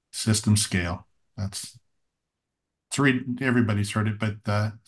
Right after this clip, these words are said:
you know, y-, you have to internalize that now. There's no, there's no opportunity to, you, you just can't say, "I don't wanna do that anymore," if you wanna be relevant to, in, in the online marketing space in particular. So.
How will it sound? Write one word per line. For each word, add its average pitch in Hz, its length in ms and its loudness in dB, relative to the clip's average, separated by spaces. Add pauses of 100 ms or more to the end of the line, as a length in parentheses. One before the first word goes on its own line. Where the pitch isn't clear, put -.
(120)
you 143 100 -6
know, 120 320 -6 (260)
y-, 120 640 -10
you 120 140 0
have 131 260 2
to 143 60 -6
internalize 147 540 2
that 107 120 -4
now. 101 280 -6 (420)
There's 113 200 0
no, 123 440 4 (100)
there's 113 220 -4
no 127 400 0 (200)
opportunity 131 680 -2
to, 104 260 -2 (720)
you, 117 200 0
you 120 120 4
just 123 240 0
can't 131 200 -2
say, 127 160 -4
"I 120 160 2
don't 127 160 -2
wanna 123 180 4
do 110 280 4
that 95 220 -4
anymore," 98 600 -6
if 110 200 -8
you 110 80 0
wanna 110 220 2
be 107 220 0
relevant 107 560 0
to, 113 100 -8 (320)
in, 107 260 -6 (120)
in 110 180 -2
the 104 80 0
online 117 480 4
marketing 98 360 -2
space 98 340 -8
in 95 100 -10
particular. 101 580 -12
So. 95 280 -10